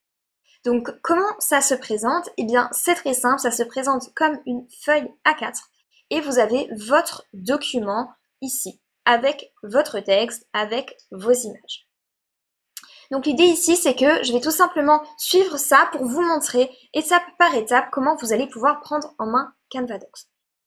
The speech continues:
À partir du moment où vous allez créer un nouveau document, qu'est-ce qui va se passer ? Eh bien, ce document va être vierge dans le cas où vous choisissez de ne pas utiliser un template. Et voilà ce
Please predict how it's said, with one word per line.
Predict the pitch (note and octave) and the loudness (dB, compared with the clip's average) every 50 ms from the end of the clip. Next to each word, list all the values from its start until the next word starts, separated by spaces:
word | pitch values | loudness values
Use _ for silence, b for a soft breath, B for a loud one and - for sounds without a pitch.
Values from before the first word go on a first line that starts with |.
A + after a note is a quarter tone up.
| _ _ _ _ - | _ _ _ _ -4
À | - B3 | -2 2
partir | C#4 E4+ E4+ E4+ G#4 G4+ | 2 2 2 2 0 0
du | F#4 | 4
moment | D4+ C4+ C4 C#4+ E4 F4+ - | 4 4 6 6 4 4 4
où | C4+ A#3+ | 0 0
vous | B3+ B3 | 2 4
allez | C4 B3 C#4+ D4 | 4 4 4 2
créer | - - D#4+ E4+ - - | 0 -2 -4 -2 0 2
un | A#3 G#3+ A3+ | 2 2 4
nouveau | C4 D#4 E4+ F4+ E4+ | 2 2 2 2 2
document, | D4+ C#4 C#4+ - - A#3 A3+ A#3 - - - - | 2 2 -2 -2 -2 0 0 0 -2 -4 -6 -4
qu'est-ce | D#4+ E4+ - - | -4 -4 -4 -4
qui | - C4+ | -4 0
va | B3 C#4 D#4 - - | 2 2 2 0 -2
se | - - - B3 | -6 -4 -4 -4
passer ? | - - - D4 D4 C#4+ - - A#3 B3 B B B B B B | -4 -2 0 0 0 0 -2 -4 -4 -6 B B B B B B
Eh | B3 | -2
bien, | A#3 A#3+ D#4+ F4+ - | 0 2 2 2 2
ce | - - C#4 | 2 0 0
document | A3+ C4 D4+ D4 - C#4 B3+ D4 E4 C#4 | 0 0 -2 -2 0 0 2 2 2 2
va | B3+ A#3+ C#4 | 4 4 4
être | D#4 D#4 - A#3+ G#3+ | 4 2 -2 -4 -4
vierge | G#3+ G3+ G#3+ G#3+ A3 C4+ C#4 B3 A3+ - | -4 -2 0 2 2 2 2 0 -4 -6
dans | A3 A#3+ D4 D#4 | 0 2 2 2
le | D4 A#3 | 2 0
cas | - - B3 C4 - - - | 0 2 2 2 0 0 -2
où | C#4 C#4 D4 | -4 -4 -4
vous | D4 D4+ D4 | -4 -4 -4
choisissez | - - A3 G3+ G3+ G3 - - B3+ - A3+ | -2 0 0 0 0 0 0 0 0 0 -2
de | G#3+ | -4
ne | F#3+ F#3+ F#3+ | -6 -6 -6
pas | - - D4+ D4 | -2 0 0 0
utiliser | B3+ - A3 G#3+ - - G#3+ G#3 G#3 G3+ B3+ C#4+ - _ _ _ - | 0 -2 -6 -8 -8 -8 -8 -8 -8 -8 -8 -10 -12 _ _ _ -4
un | A#3+ A#3+ A#3+ - _ - - | -4 -4 -4 -8 _ -18 -16
template. | G3+ G#3 - - _ _ _ _ _ _ _ _ _ _ _ _ _ _ _ _ _ _ _ _ _ - | -16 -16 -20 -20 _ _ _ _ _ _ _ _ _ _ _ _ _ _ _ _ _ _ _ _ _ -6
Et | C#4 D#4+ D#4 | -4 -4 -4
voilà | C4 B3 A#3+ A#3 A#3 A#3 C4 D4 - - _ _ _ _ _ _ _ _ _ _ _ - | 0 2 4 4 6 6 4 2 2 -6 _ _ _ _ _ _ _ _ _ _ _ -6
ce | - - - | -4 -4 -2